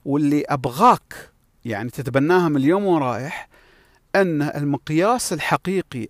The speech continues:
أخ-، أخي أو أختي المستمعين، هو نظرتك لنفسك فقط. أنت مقتنع أنك ناجح ولا مقتنع أنك فاشل؟ ما تربط نجاحك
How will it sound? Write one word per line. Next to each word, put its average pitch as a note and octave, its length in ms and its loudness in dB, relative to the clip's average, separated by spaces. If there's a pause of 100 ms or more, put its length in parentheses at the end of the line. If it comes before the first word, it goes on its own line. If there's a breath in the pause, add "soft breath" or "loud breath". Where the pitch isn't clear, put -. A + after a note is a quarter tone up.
(140)
أخ-، - 240 -10
أخي D3+ 280 0
أو B2 340 -6
أختي - 580 -8
المستمعين، A#2 1080 -2 (720 soft breath)
هو F3 520 0 (420)
نظرتك B2+ 720 -2
لنفسك A2 600 -10 (360)
فقط. - 340 -2 (960 soft breath)
أنت - 380 2
مقتنع B2 500 2
أنك B2+ 280 -4
ناجح A3 600 4 (440)
ولا D3+ 260 4
مقتنع C#3 580 -2
أنك A#2+ 220 -10
فاشل؟ A#2+ 480 0 (800 soft breath)
ما D#3+ 360 4
تربط D#3+ 360 2
نجاحك F#3 720 4